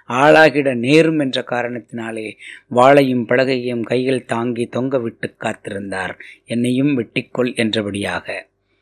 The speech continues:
ஆக அவருடைய திரு-, திருவுளத்தைக் கண்டு அந்த ஏனாதி நாயனாருடைய அற்புத சிவனடியார்களுக்கு பழிவாவும் வரக்கூடாது என்று எண்ணிய அந்த திரு உள்ளத்தை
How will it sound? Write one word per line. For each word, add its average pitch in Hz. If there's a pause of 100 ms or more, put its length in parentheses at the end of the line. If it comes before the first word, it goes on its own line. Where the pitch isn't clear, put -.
(280)
ஆக 117
அவருடைய 113
திரு-, 131
திருவுளத்தைக் 131
கண்டு 120 (380)
அந்த 123
ஏனாதி 139
நாயனாருடைய 131 (280)
அற்புத 143
சிவனடியார்களுக்கு 147
பழிவாவும் 151
வரக்கூடாது 156
என்று 139
எண்ணிய 120 (260)
அந்த 113
திரு 143
உள்ளத்தை 117